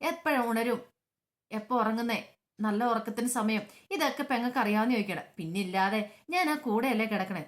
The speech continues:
"ഓ, പതിനൊന്ന്, പതിനൊന്നര സമയത്തായിരിക്കും. പക്ഷെ ആ സമയത്ത് ഉറങ്ങിയില്ലേ പെങ്ങൾ എന്ത് ചെയ്യുമെന്ന്?" ചോദിക്കുകയാണ്. "അതിനൊരു കാര്യം ചെയ്യണം, എന്റെ ഇക്ക തന്നെ മുൻകൈയിട്ട് ഇറങ്ങണം."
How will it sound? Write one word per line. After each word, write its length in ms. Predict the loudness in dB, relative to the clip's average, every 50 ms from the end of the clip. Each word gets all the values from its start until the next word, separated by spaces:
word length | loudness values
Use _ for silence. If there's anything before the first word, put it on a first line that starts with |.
| -12 _ -6
"ഓ, 80 | -4 -4 -4 -8 -12 -18 _ _ _ -6
പതിനൊന്ന്, 380 | -6 -4 -4 -4 -2 -2 0
പതിനൊന്നര 400 | 0 0 0 0 0 0 0 0
സമയത്തായിരിക്കും. 760 | 0 0 0 0 0 0 0 0 0 0 0 0 -2 -4 -4 -6 -8 -16 _ _
പക്ഷെ 180 | -8 -4 0 0
ആ 100 | 0 2
സമയത്ത് 380 | 2 2 2 0 0 0 0 0
ഉറങ്ങിയില്ലേ 440 | 0 0 0 2 2 2 2 2 0 0
പെങ്ങൾ 200 | 0 0 0 0
എന്ത് 200 | 0 0 0 0
ചെയ്യുമെന്ന്?" 240 | 0 2 2 2 2
ചോദിക്കുകയാണ്. 400 | 0 -2 -4 -4 -4 -4 -4 -6 -8 -14 _ _ _ _ _ _ _ _ _ _ -4
"അതിനൊരു 340 | -2 -2 -2 -2 -2 -2 0
കാര്യം 340 | 0 0 2 2 2 0 0
ചെയ്യണം, 260 | 0 -2 -2 -4 -8 -12 _ _ _ _ _ _ _ -6
എന്റെ 220 | -4 -4 -2 -2
ഇക്ക 340 | -2 -2 -4 -4 -2 -2 0
തന്നെ 240 | 2 2 2 2 2
മുൻകൈയിട്ട് 480 | 0 0 0 0 0 0 0 0 0 -2
ഇറങ്ങണം." 300 | -2 -4 -4 -6 -8